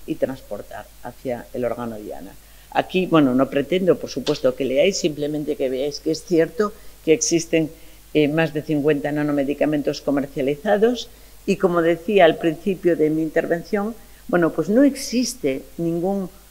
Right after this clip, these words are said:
foco terapéutico que no pueda beneficiarse de la nanotecnología.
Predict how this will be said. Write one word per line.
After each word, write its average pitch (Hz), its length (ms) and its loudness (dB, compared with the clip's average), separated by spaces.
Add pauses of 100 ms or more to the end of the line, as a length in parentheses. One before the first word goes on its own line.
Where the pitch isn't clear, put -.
(140)
foco 196 300 6
terapéutico 165 920 0 (200)
que 208 140 10
no 240 240 6
pueda 214 400 10
beneficiarse 139 800 -2
de 127 40 0
la 127 140 0
nanotecnología. 127 920 -6